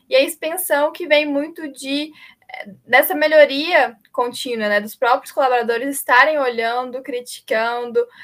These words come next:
e fa-, falando, "Olha, esse, esse processo, essa dinâmica pode ser diferente, a gente pode melhorar, isso tá atrapalhando o nosso objetivo final."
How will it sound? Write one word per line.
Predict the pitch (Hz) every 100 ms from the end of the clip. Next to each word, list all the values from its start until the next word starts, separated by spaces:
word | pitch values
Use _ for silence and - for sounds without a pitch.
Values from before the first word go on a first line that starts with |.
| - -
e | 247
fa-, | - 240 233 -
falando, | 233 214 220
"Olha, | 214 226 220
esse, | 214 - -
esse | 240 220 -
processo, | 220 208 240 214 214 214 220
essa | 202 214 233 214
dinâmica | 220 214 214 220 220
pode | 214 220 208 233
ser | 226
diferente, | 214 - 208 196 214 214
a | 202
gente | 208
pode | _ 196 202
melhorar, | 214 202 202 196 202
isso | 190
tá | -
atrapalhando | 202 208 202 202 208 214
o | 220
nosso | 202 214
objetivo | 214 208 202 202 208 202
final." | - 214 202 185